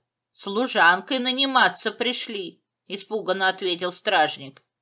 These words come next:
«Веди ее сюда, поживее!»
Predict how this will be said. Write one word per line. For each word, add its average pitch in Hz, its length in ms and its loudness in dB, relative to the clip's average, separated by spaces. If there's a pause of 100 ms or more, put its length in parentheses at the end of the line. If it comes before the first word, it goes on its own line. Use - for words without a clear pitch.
«Веди 226 420 0
ее 202 160 2
сюда, 190 680 2
поживее!» 190 880 4